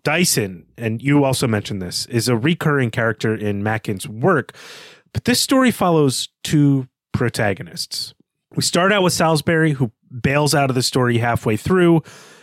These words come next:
and then we move on to Dyson, who completes this investigation. And this is a really strange move to me, and I wonder what Machen is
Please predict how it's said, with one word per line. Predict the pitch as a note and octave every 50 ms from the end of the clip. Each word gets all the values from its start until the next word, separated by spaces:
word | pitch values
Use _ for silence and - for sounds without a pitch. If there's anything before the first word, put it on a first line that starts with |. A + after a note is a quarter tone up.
| _ _ -
and | D3
then | D#3 D3
we | D3
move | C3+ C3 B2 A#2
on | A#2+ A2+ G#2+
to | - - G#2+
Dyson, | F#2+ B2+ B2+ B2 - - A2 G2 F2+
who | G2 G2+ -
completes | - G#2+ G2 - _ - - A2+ G2+ - - -
this | - A2 F#2+ - - - -
investigation. | G#2+ A2 G2+ G#2 G#2+ - - - G#2+ - - C3 C3 B2+ - - G#2+ E2+ F2 F2
And | G2 G#2 G#2 G2+ - - - - - - - - -
this | B3+ B3+
is | E4 D4+ -
a | C4
really | G3+ F3+ E3+ D3+
strange | B2+ - - - C#3+ C3+ B2+ A2+ G#2 - - - -
move | A2+ B2 C3 D3 D#3+ E3 D#3+ D#3 D3 - -
to | - A#2
me, | G2+ F#2 F2 - F#2+ A2+ B2+
and | C#3 D#3
I | E3
wonder | E3 E3+ G#3+ A#3 G#3+ G#3 E3
what | C3+ B2 A#2+ B2+ C3+ C#3+ D3 D3 D3 D3+ F3+ F#3+ F3 D3 B2+ - _
Machen | B2 B2+ B2 A#2+ A2+ - - A2 G2+
is | F#2+ F#2 -